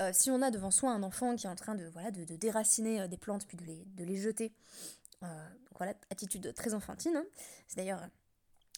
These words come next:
ce que fait, euh, ma fille de huit mois. Euh, on était, euh, tout à l'heure en forêt, en randonnée.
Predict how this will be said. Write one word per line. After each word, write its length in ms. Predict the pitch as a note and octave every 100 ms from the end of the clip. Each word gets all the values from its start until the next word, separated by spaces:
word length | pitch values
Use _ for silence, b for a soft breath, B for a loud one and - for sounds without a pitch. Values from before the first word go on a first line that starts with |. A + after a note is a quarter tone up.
| -
ce 120 | -
que 80 | F#3+
fait, 320 | - G#3 F3+
euh, 80 | D#3+ - _
ma 160 | F#3 F3
fille 260 | - G#3+
de 100 | G3
huit 240 | E3+ D#3+ C#4
mois. 280 | A3 G3 E4 -
Euh, 280 | E3+ E3 F3 G3
on 80 | G3
était, 300 | F#3+ F3+ A3
euh, 120 | F#3+ E3
tout 100 | -
à 80 | G3
l'heure 120 | A3
en 80 | F#3+
forêt, 340 | F3+ G#3 G3 -
en 80 | G#3
randonnée. 420 | F#3 G#3 F#3